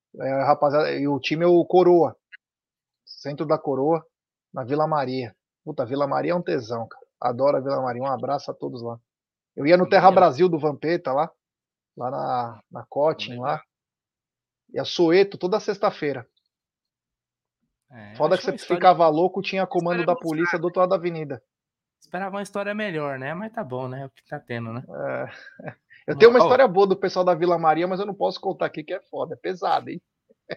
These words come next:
Speaker 2: Vai, vai
Speaker 1: É
Speaker 2: dar, vai dar
Speaker 1: boa.
Speaker 2: polícia?
Speaker 1: É boa, hein?
Speaker 2: Cê é louco. Deixa eu colocar mais áudio aqui, ó. Que mandou aqui, ó, porra.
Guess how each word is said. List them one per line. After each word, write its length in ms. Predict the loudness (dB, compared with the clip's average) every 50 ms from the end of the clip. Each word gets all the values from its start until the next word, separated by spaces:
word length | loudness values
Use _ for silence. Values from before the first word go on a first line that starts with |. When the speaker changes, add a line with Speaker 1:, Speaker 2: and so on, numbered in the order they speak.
| _ _ -12
Speaker 2:
Vai, 100 | -12 -10
vai 160 | -6 -6 -6
Speaker 1:
É 20 | -6
Speaker 2:
dar, 220 | -2 -2 0 2
vai 340 | 2 2 2 4 4 6 6
dar 80 | 6
Speaker 1:
boa. 80 | 4 4
Speaker 2:
polícia? 440 | 0 -2 -2 -2 _ _ _ -20 -20 _ _ _ _ _ _ _ _ _ _ _ _ _ _ _ _ _ _
Speaker 1:
É 100 | -10 -8
boa, 400 | 2 6 8 8 8 8 6 2
hein? 120 | -4 -12 _ _ _ _ _ -4 -4 -4 _ _ _ _ _ _ _ _ _ _ _ _ _
Speaker 2:
Cê 60 | -16 -16
é 160 | -16 -16 -16
louco. 220 | -16 -18 -18 -20 _ _
Deixa 160 | -12 -8 -6
eu 40 | -4
colocar 300 | -2 -2 -2 0 0 0
mais 220 | 0 0 0 0 0
áudio 280 | 0 -2 -2 -6 -10
aqui, 220 | -12 -6 -6 -6 -6
ó. 80 | -6 -10 _ _ _ _ _ _ _ _
Que 100 | _ -8
mandou 320 | -4 -4 -2 -2 -2 -4 -4
aqui, 160 | -4 -6 -8
ó, 40 | -8
porra. 360 | -8 -6 -4 -4 -2 -4 -6